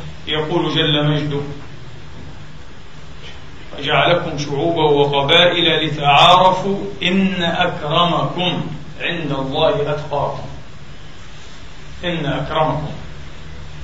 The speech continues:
ولقد كرمنا. اقرأ وربك الأكرم. إنه الكرم، إنه العطاء، الجود، السخاء، الهبات الإلهية.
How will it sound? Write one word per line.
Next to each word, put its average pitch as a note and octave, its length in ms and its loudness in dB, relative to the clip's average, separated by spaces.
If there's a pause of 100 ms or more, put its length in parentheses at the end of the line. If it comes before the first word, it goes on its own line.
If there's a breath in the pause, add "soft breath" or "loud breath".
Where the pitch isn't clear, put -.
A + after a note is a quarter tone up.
(200)
ولقد E3 480 4
كرمنا. D#3 580 4 (960)
اقرأ F3 380 4
وربك D#3+ 500 4
الأكرم. D3+ 640 0 (640)
إنه F#3+ 280 4
الكرم، G3 380 2 (1080)
إنه E3 140 0
العطاء، D#3+ 680 2 (120)
الجود، D3 600 -4 (220)
السخاء، - 800 0 (880)
الهبات E3 680 2 (1000)
الإلهية. D#3 680 0